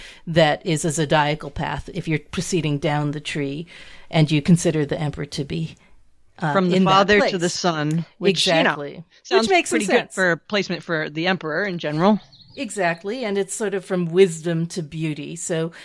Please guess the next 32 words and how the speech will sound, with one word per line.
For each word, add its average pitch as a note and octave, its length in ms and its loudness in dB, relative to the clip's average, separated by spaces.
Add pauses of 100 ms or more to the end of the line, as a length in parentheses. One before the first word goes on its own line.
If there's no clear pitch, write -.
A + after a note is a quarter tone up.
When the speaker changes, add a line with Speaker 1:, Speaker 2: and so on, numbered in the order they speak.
(160)
Speaker 1:
in G#3 200 0
this C4 200 0
system, F3+ 600 2
he F3 240 2
is D#3+ 180 2
associated D#3+ 720 0
with D#3 300 -6 (260)
the D#3 680 2 (200)
letter D#3+ 340 2
He. E3+ 540 -2 (240)
That F#3 340 2
makes F3+ 240 2
me F#3 80 4
think F#3 300 2
of E3 120 0
the F3+ 80 -4
qualities E3 520 0
of, - 300 -8
of E3+ 100 0
sight, F3+ 460 2 (100)
of E3 140 -2
vision, F3 600 0
of D#3 200 -6
the D#3+ 180 -2
eye, E3+ 440 2
of D#3+ 140 -4
the E3 80 -2
high F3+ 260 2
perspective E3+ 640 -2
from D#3+ 180 4
the D#3+ 80 6
mountaintop E3+ 720 4